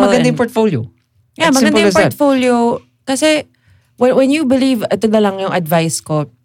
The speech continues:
Speaker 2: na when you, when you're marrying someone and you believe in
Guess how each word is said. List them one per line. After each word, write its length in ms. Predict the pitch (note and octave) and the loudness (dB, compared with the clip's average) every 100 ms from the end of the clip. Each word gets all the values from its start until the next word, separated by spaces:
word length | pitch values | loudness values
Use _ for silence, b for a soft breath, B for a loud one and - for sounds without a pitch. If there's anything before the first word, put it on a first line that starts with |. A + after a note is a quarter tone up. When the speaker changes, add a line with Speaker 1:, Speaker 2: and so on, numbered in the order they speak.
| _ _ - - - | _ _ -20 -20 -10
Speaker 2:
na 220 | F3+ F#3 | -4 -2
when 180 | F#3+ A3 | 0 0
you, 380 | B3+ B3+ B3 B B B _ | 0 -2 -4 B B B _
when 80 | A3+ | -2
you're 120 | D4+ | 0
marrying 400 | C4 B3 B3 A3 | 0 0 0 0
someone 440 | G#3 F#3+ E3+ D#3+ D3+ | 0 -2 -2 0 -2
and 100 | D#3 | -2
you 80 | E3 | -2
believe 360 | F#3+ G3 F#3 | -2 -2 -4
in 360 | F3 E3+ E3 E3 | -6 -8 -12 -18